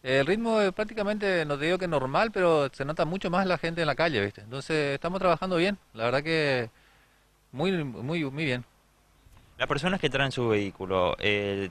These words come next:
Speaker 2: tenían algún trabajo ya que lo necesitaban hacer o alguna rotura de emergencia?
Speaker 1: Y la, la, la primera semana, más que nada, ¿viste? La gente te arregla lo que se rompe, digamos, ¿viste? Poco mantenimiento, lo que se ve. A partir de la semana pasada es como que se empezó a mover más el tema de mantenimiento, ¿viste?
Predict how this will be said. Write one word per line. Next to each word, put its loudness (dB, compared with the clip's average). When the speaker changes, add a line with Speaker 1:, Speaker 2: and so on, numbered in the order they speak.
Speaker 2:
tenían 2
algún 0
trabajo 4
ya 4
que 0
lo 2
necesitaban 0
hacer 2
o 4
alguna 2
rotura 4
de 0
emergencia? 0
Speaker 1:
Y 0
la, 6
la, 4
la -6
primera 0
semana, 4
más 4
que 0
nada, 4
¿viste? 2
La 6
gente 4
te 2
arregla 6
lo 4
que 0
se 2
rompe, 6
digamos, 0
¿viste? -2
Poco 2
mantenimiento, 2
lo 2
que 2
se -4
ve. 2
A 0
partir -2
de 4
la 2
semana 2
pasada 4
es -4
como -2
que 0
se 0
empezó 0
a 4
mover 2
más 2
el -2
tema 0
de 0
mantenimiento, 0
¿viste? 2